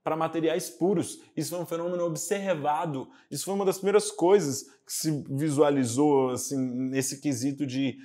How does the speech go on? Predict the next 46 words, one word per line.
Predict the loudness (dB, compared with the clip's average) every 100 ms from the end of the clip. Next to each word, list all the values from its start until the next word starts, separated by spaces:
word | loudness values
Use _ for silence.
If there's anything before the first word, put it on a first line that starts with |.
| -12
material | -2 0 2 2 4 2 2
puro | 2 4
e |
impuro. | 0 2 2 2
De |
falar | 0 0
assim, | 0 -2
"Nossa, | 0 -2 -2 -4 -4 -12 _ _ _ _ _ -4
uai, | -2 -2 -4
por | -10 -12
que | -10
que |
isso | -10 -10
aqui | -8 -6 -6 -10 _ _ _ _
tem | -4
um | -4
patamar?" | -2 -2 0 -2 -4 -8 -14
Ou | _ _
seja, | -6 -2 -2 -4 -12 -10
essa | -6 -4 -2
temperatura | -2 -2 -4 -4 -4 -4
permanece | -4 -6 -6 -8
constante | -8 -8 -6 -6 -6 -6
numa | -6
mudança | -4 -4 -6 -8
de | -10
estado. | -8 -8 -10 -14 _ _ _
Entendeu? | 0 4
Essa | 6 4 2
foi | 0
uma | 0 0
das | -2
primeiras | -2 0 0 -2
coisas. | -4 -2 -2
Sem | -2 0
olhar | 0 0 0
no |
microscópio, | -2 -2 -2 -2 -2 -4 -4
não | -8
tem | -6 -6
como, | -6 -4 -2 -4
não, | -6 -6
você | -8 -8
não | -2
vê | -2
nada. | -2 -6 -12 -16